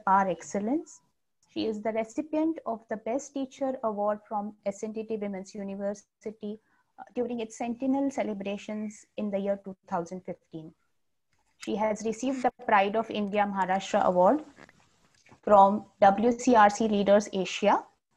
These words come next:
for her special contribution to education in two thousand sixteen. During her long academic career, she has contributed significantly to the growth of women's studies scholarship through her research, publications,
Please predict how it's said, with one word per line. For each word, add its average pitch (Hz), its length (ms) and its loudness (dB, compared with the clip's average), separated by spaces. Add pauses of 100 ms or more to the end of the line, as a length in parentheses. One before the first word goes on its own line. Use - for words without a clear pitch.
(220)
for 240 180 4
her 226 160 4
special 240 400 2
contribution 214 800 0
to 202 100 -2
education 196 640 -4
in 185 160 -4
two 190 80 -12
thousand 170 400 0
sixteen. 160 500 -16 (1300)
During 233 280 2
her 233 140 2
long 240 480 6
academic 226 600 0
career, 220 360 0
she 214 140 -6
has 202 200 -4
contributed 220 640 -2
significantly 240 1120 -2
to 208 80 -6
the 196 140 -2
growth 196 340 -2
of 202 160 -2
women's 196 300 -2
studies 202 480 -4
scholarship 190 720 -2 (300)
through 185 120 -6
her 185 220 -2
research, 233 540 -2
publications, 190 960 -4